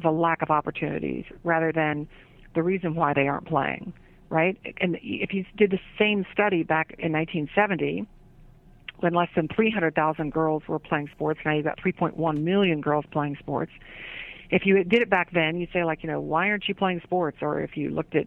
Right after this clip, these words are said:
you know, the club park levels or whatnot, you know, you'd make the same conclusion. But that doesn't change it, that, that, um, until you can show me that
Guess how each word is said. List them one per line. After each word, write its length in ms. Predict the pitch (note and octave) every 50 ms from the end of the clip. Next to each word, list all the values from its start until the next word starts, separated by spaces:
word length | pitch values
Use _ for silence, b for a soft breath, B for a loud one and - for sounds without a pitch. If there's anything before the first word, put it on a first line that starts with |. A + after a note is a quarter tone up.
| - -
you 100 | F3 D#3
know, 160 | C#3+ C#3+ C#3
the 140 | - C3+ D3+ - - -
club 360 | - - F3 E3+ E3 E3 D#3+
park 320 | - - - E3 D#3+ -
levels 400 | D#3 D#3 D#3+ D3 D#3 D3+ D3+ D#3 -
or 80 | D3+ C#3+
whatnot, 440 | D#3 D#3 - E3 D3+ C#3+ C#3+ D3+ - B B B B B B B B B
you 80 | - F3
know, 80 | F3+
you'd 260 | E3+ F3 F#3+ G#3+ G3+ F3+
make 200 | E3 E3+ F3+ -
the 80 | G3+ -
same 160 | - G#3 G#3+ G#3+
conclusion. 640 | - A3 - A#3 C4 D4+ D#4 - D#3+ - - - - B B B B B B B - - -
But 120 | F3 D#3+
that 120 | C#3 C3+ -
doesn't 280 | D#3 E3 F#3+ G3+ -
change 320 | - - A#3 A#3 A#3 F#3+ E3
it, 220 | D3+ D3+ - -
that, 200 | E3 D3+ C3+ - B B B B B B B B B B
that, 260 | E3+ E3+ E3 D#3+ - - -
um, 340 | E3+ D#3 D3+ D3 D3 D3+ - -
until 360 | F#3 E3+ - - C4 C#4 C#4
you 140 | C4 B3 A#3
can 120 | A3+ G3+ -
show 200 | - - F#3 F3+
me 180 | F3+ F3 F3 E3
that 140 | D#3+ -